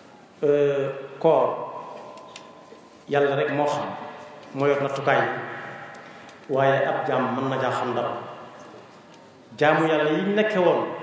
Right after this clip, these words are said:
ci biir koor gi ak pas-pas bañ ca amoon ak yu baax yañ ca doon def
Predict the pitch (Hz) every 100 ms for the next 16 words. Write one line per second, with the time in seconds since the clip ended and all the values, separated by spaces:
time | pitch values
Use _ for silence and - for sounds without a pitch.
0 | - - 208 202 208 165 143 127 - -
1 | - - - - - - - 151 - -
2 | 180 - 175 - 214 226 180 180 151 139
3 | - 165 170 165 160 180 226 226 175 131
4 | 135